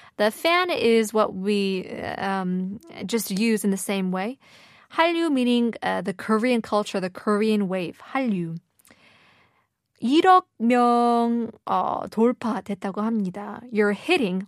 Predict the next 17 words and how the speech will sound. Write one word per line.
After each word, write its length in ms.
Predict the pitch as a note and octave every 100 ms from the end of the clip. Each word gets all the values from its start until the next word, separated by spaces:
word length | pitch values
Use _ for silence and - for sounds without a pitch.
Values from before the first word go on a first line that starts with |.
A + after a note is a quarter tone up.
| _
one 360 | - F#3 A#3 E4
hundred 600 | E4 - C#4 C#4+ C#4 A#3 -
million 800 | F#3+ G3+ A3+ A#3+ G#3 E3 - - _ _ _ _ -
people. 640 | - B3+ C4+ - - - - - - - - -
And 200 | A3 G#3
so 300 | - G#3+ G3+
중국, 480 | G3 - C4+ D4 D4 -
China, 420 | - A3+ G3+ A#3+ -
늘다 760 | F#3+ G3+ B3 C#4 G3+ G3+ E4+
means 220 | B3 G#3 -
to 140 | -
increase. 640 | E4+ F#4+ E4+ E4+ F4 - - _ _ _ _
Russia, 800 | A3 C4 C#4+ - C4+ C4 B3+ A#3+ - - -
uh, 160 | - F#3+ G#3+
sorry, 240 | D#4 G#3+
excuse 240 | F#3 C4
me, 160 | G3